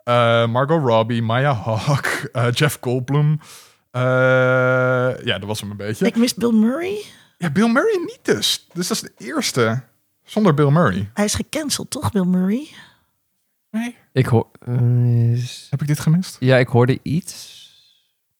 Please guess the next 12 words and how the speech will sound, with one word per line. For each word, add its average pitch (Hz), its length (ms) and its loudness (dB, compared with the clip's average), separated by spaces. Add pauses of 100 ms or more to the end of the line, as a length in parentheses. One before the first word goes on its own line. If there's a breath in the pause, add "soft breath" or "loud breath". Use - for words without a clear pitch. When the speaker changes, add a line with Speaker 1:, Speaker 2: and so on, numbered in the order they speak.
Speaker 1:
Oh. 107 120 -4
Speaker 3:
Maar 120 160 4
ik 120 100 -4
weet 120 160 4
niet 123 80 2
meer 120 140 6
wat 110 160 2
het 110 120 -4
was. 101 500 -2
Speaker 1:
Rip 110 200 -8
Bill 107 120 -4
Murray. 101 260 -2